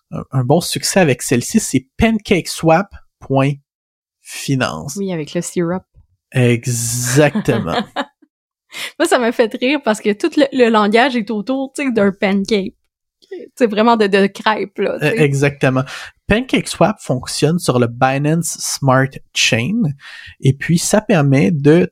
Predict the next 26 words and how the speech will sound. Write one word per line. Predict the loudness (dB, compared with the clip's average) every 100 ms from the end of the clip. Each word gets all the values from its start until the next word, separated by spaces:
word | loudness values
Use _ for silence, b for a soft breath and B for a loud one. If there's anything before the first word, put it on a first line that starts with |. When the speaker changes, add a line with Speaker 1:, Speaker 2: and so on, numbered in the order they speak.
| -6
Speaker 1:
transiger | -2 0 2 4 4 4 4
justement | 2 -2 0 2 2 0 b b -12
notre | -4 -2 0
Ethereum | 0 2 4 6 6 4 0 0
ou | 0 0
différents | -2 -6 0 0 2 0 0 -4
coins | 0 2 2 0 -2 -6 -2
en | 4 4
d'autres | 4 0
coins. | 2 2 4
Dans | 2
le | 2
fond, | 0
de | 0
faire | -2 -2
des | -2 0
échanges | 0 0 0 0 0 0
de | 0
coins | 0 0 0 -4 -8 -16 _ _ _ _ _ _ _
sur | -8 0 0 2
cette | -2 -2
plateforme-là, | -2 0 -2 0 -4 -4
une | -4
plateforme | 0 -2 0 -2 -2
complètement | -4 -2 0 2 2 0 0 _ _ 0
décentralisée. | 2 2 -2 -2 0 0 -4 -4 -8